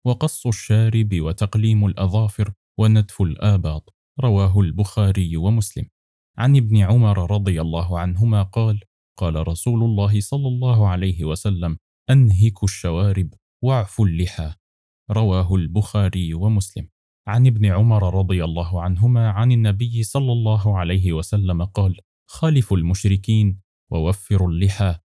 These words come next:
وأحفوا الشوارب". رواه البخاري ومسلم. عن أبي هريرة رضي الله عنه قال: "قال رسول الله صلى الله عليه وسلم: 'جزوا الشوارب وأرخوا اللحى، خالفوا المجوس'".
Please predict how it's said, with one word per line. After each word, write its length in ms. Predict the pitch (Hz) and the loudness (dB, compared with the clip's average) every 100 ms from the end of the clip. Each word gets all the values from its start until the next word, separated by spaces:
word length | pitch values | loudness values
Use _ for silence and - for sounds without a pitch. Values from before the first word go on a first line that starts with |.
| _ _ _ | _ _ _
وأحفوا 460 | 101 139 131 - 107 | -4 -4 -6 -4 -4
الشوارب". 560 | - - 110 82 76 - _ _ _ _ 120 | -4 -2 0 0 -4 -12 _ _ _ _ -2
رواه 440 | 120 104 92 92 | 0 2 2 2
البخاري 720 | 90 82 101 107 92 92 85 | 0 0 -2 -2 -2 -2 -4
ومسلم. 540 | 85 110 110 - 78 80 _ _ _ | 0 0 0 -4 -8 -8 _ _ _
عن 200 | - 113 | -6 -2
أبي 220 | 131 123 110 | 0 2 2
هريرة 460 | 101 101 98 107 104 | 2 2 2 0 -2
رضي 380 | 87 85 82 82 | -4 -4 -2 -4
الله 400 | 80 90 90 87 | -4 -4 -2 -2
عنه 300 | 95 87 92 - | 0 0 -2 -2
قال: 300 | 113 104 95 - _ | 0 0 -2 -8 _
"قال 300 | - 82 78 | -4 -4 -2
رسول 380 | 85 - 110 107 | -4 -4 -2 0
الله 360 | 113 98 90 98 | 0 0 0 -2
صلى 280 | - 120 120 | -2 -4 -2
الله 420 | 117 123 113 104 | 0 0 2 2
عليه 380 | 90 82 78 80 | 0 -2 -6 -6
وسلم: 540 | 90 - 82 80 80 - _ _ 101 | -4 -4 -6 -6 -10 -14 _ _ -2
'جزوا 400 | 123 147 117 117 | 0 0 0 -2
الشوارب 720 | - 90 87 95 101 101 87 | -2 -2 0 2 2 2 0
وأرخوا 580 | 87 87 113 113 - 104 | 0 0 -2 -2 0 0
اللحى، 480 | 90 107 101 95 82 _ _ | 2 0 0 -4 -6 _ _
خالفوا 600 | - 143 120 101 - 87 | -2 0 2 2 0 -2
المجوس'". 640 | 82 110 101 78 78 - | 2 2 2 -4 -8 -16